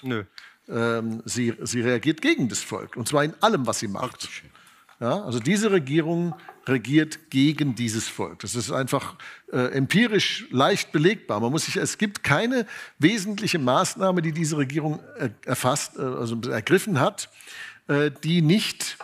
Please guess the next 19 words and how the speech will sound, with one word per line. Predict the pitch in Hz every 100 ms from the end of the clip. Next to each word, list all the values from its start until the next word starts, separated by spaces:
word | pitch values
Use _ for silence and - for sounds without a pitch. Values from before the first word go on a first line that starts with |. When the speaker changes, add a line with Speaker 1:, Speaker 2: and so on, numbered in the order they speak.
| - - - _ -
Speaker 2:
den | 117
Wohlstand | 156 202 - 190 160
dieses | 165 143 -
Landes | 127 180 151
und | 160
dieses | 143 143
Volkes | - 170 180
beschädigt | - - 202 120 -
hat. | 220 147
Und | 123
zwar | 151
Speaker 1:
Ja. | 147
Speaker 2:
massiv. | 139 165 123 - - -
Speaker 1:
Ja. | 131 - - -
Speaker 2:
Und | - 147
zwar | 151 147 160 196
unter | 165 170 147 139 - - _ _ _ _ _
komplett | 156 147 175 240 - - _ _
entweder | 170 147 151 143 131